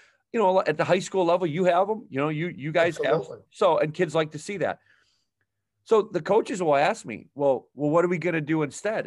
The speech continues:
Speaker 1: And my answer is a dynamic effort method day. And I'm just gonna use a, a, a kid. And so if you have a high school kid that squats four hundred pounds, okay, which is, as you and I know, that's, that's, in high school, that's a great squat. And people wanna say, "Oh, that's not that much." That's bullshit.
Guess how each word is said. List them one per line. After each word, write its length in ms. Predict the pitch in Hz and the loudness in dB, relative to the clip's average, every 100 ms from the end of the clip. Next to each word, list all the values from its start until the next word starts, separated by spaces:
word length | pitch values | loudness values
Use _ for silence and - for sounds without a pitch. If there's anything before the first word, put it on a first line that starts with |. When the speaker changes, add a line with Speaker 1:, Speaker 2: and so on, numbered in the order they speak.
| - | -8
Speaker 1:
And 240 | 120 110 _ _ _ | -12 -14 _ _ _
my 180 | 98 107 | -10 -8
answer 280 | 135 147 156 | -8 -8 -10
is 140 | 143 | -10
a 20 | 131 | -4
dynamic 480 | 147 160 175 170 | -2 -2 -4 -2
effort 300 | 190 240 - | 0 -2 -4
method 320 | 131 110 110 98 | -6 -6 -8 -6
day. 240 | 92 78 _ _ _ _ _ _ - | -6 -8 _ _ _ _ _ _ -4
And 100 | 139 | -4
I'm 120 | 151 | -2
just 160 | 156 | -6
gonna 160 | 185 165 | -4 -4
use 340 | 156 208 180 - | -4 -6 -8 0
a, 240 | 135 127 - | 2 2 0
a, 120 | 117 - | -6 -8
a 60 | - | -10
kid. 400 | - 196 180 156 - _ _ _ - | -4 0 0 0 -12 _ _ _ -18
And 100 | 139 | -8
so 80 | 180 | -4
if 60 | 170 | -2
you 40 | |
have 60 | 190 | -2
a 40 | |
high 180 | 151 202 | -2 -4
school 240 | 190 196 | -4 -8
kid 220 | 165 190 151 | -6 -4 -4
that 100 | - | -6
squats 340 | - 135 135 | 0 0 0
four 280 | - 131 127 | -4 -4 -4
hundred 240 | 117 104 | -4 -6
pounds, 380 | 95 80 - _ _ _ _ _ _ | -8 -10 -14 _ _ _ _ _ _
okay, 120 | - | -2
which 220 | 151 185 | -2 0
is, 160 | 208 160 - | -4 -8 -8
as 180 | 131 135 | -8 -8
you 120 | 214 | -8
and 80 | 143 | -6
I 120 | 160 | -4
know, 180 | 117 110 | -4 -4
that's, 220 | 156 - 110 _ _ - | -4 -6 -20 _ _ -6
that's, 200 | 190 - | -6 -6
in 80 | 165 | -6
high 160 | 220 | -4
school, 160 | 392 - | -4 -2
that's 160 | 277 - | -2 -2
a 40 | 107 | -14
great 280 | - 147 135 | -2 -2 -2
squat. 440 | - 131 110 92 _ _ _ _ | -6 -2 -2 -4 _ _ _ _
And 100 | - | -12
people 320 | 117 214 190 165 | -8 -2 0 2
wanna 160 | 156 | 2
say, 140 | 147 127 | 0 2
"Oh, 160 | 135 | 4
that's 240 | 127 123 123 | 2 0 -4
not 160 | 120 | -2
that 160 | 120 117 | -2 -2
much." 220 | 123 - | -4 -4
That's 160 | 151 104 | -6 -4
bullshit. 440 | 123 110 87 | -8 -6 -10